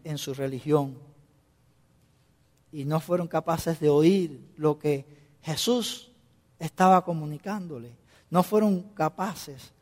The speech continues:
de ver aquellas cosas que Jesús estaba haciendo. Al contrario, ellos sencillamente se opusieron, se opusieron a,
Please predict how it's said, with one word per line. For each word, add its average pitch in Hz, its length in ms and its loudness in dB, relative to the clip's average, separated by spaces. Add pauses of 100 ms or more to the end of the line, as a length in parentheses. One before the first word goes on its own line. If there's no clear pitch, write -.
(260)
de 160 200 8
ver 190 300 0 (260)
aquellas 196 440 4
cosas 185 380 -8
que - 160 -10
Jesús 156 380 -14
estaba 147 400 -12
haciendo. 143 580 -14 (300)
Al 143 100 -6
contrario, 147 500 0
ellos 190 300 0 (100)
sencillamente 160 840 -10 (260)
se - 200 -2
opusieron, 135 760 -4 (1000)
se - 180 -10
opusieron 143 560 -4
a, 131 160 -6